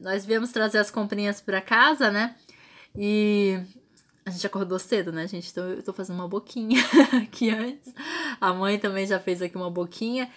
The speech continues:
É, a mãe gosta mais de coisa doce, então ela fez tipo uma saladinha de frutas aqui pra ela, né? Já comeu. E eu preparei aqui uma saladinha, né? Salada salgada, né? Que eu adoro salgado, né, gente? Então tô fazendo uma boquinha aqui, né?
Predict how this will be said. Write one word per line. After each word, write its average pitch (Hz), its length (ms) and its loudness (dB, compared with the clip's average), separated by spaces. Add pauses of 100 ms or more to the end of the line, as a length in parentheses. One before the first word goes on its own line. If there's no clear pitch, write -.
(240)
É, 175 420 6
a 202 80 2
mãe 302 160 4
gosta 311 240 8
mais 302 200 6
de 320 60 -2
coisa 294 240 2
doce, 214 340 -2
então 208 260 -4
ela 220 140 0
fez 220 320 -4
tipo - 180 -12
uma 370 100 -4
saladinha 254 560 2
de 233 80 2
frutas 254 460 -4
aqui 208 160 -4
pra 208 220 -4
ela, 262 320 0
né? 247 280 -6 (140)
Já 196 200 -6
comeu. 226 580 0 (180)
E 240 160 -2
eu 254 120 6
preparei 247 420 2
aqui 233 140 -8
uma 220 140 -4
saladinha, 220 840 -4
né? 226 240 -10
Salada 240 440 -2
salgada, 202 540 -4
né? 233 180 -10
Que 277 120 -10
eu 180 60 -6
adoro 185 280 -6
salgado, 220 520 0
né, 202 140 -8
gente? 190 280 -12 (280)
Então 233 140 -10
tô 254 80 -2
fazendo 247 240 -2
uma 240 120 0
boquinha 240 540 -4
aqui, 262 340 -6
né? 285 260 -4